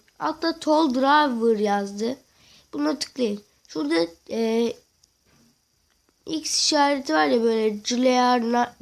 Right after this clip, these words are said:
Canvas yazıyor. Şu kırmızı şeye dokunun. Resimdeki şeye gidiyor. İlk baştaki at text'e tıklayın.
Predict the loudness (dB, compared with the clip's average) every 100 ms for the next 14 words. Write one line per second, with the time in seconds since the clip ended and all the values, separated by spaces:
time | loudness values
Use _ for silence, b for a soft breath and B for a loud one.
0 | -4 0 2 2 2 0 -2 -6 -6 -6
1 | -8 b b b b _ -8 -8 -2 0
2 | 2 0 -2 0 -2 -4 _ -8 -6 -2
3 | 0 -2 -4 B B B B B -10 -4
4 | -2 -2 0 2 4 4 0 -2 -4 -12
5 | b b _ _ -4 -4 -2 -2 0 0
6 | -2 0 -2 -2 0 0 -2 -6 -6 -8
7 | -2 0 2 0 -4 -2 -4 -4 -6 -10
8 | -10 -10